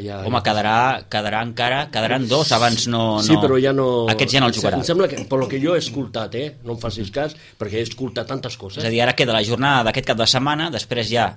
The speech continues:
Speaker 2: parèntesi, perquè hi ha el pont de, de la Puríssima.
Speaker 1: Mhm.
Speaker 2: Recordem,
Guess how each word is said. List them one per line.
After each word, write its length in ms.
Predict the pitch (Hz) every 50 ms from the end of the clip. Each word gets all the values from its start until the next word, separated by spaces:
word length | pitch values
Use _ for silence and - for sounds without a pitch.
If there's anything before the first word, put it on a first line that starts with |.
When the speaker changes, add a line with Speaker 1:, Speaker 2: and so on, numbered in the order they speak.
| - - - -
Speaker 2:
parèntesi, 560 | 113 107 117 123 117 - 107 - - 101 95 95 98 -
perquè 240 | - 92 - - 101
hi 40 | 104
ha 40 | 101
el 100 | 95 98
pont 300 | 117 113 110 104 101 95 - - 92
de, 160 | 98 92 90 87 85 82 82 82
de 140 | 82 87 90
la 100 | 98 95
Puríssima. 520 | 110 120 - 131 - 147 139 156 180 180 151
Speaker 1:
Mhm. 220 | 123 107 101 120 127 - - - - _ _
Speaker 2:
Recordem, 600 | - - 92 - - 95 98 107 113 107 98 85